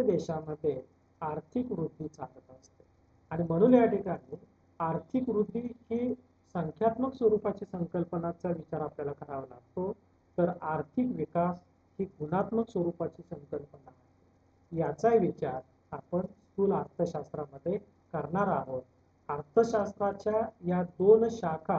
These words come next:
सूक्ष्म अर्थशास्त्र आणि स्थूल अर्थशास्त्र, यामध्ये आपल्या पुस्तकामध्ये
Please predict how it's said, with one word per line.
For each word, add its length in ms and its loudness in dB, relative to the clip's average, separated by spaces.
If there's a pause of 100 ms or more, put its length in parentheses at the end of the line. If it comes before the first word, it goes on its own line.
सूक्ष्म 440 -8
अर्थशास्त्र 680 -6
आणि 220 -6
स्थूल 260 -4
अर्थशास्त्र, 800 -6 (560)
यामध्ये 540 2 (420)
आपल्या 340 0
पुस्तकामध्ये 800 0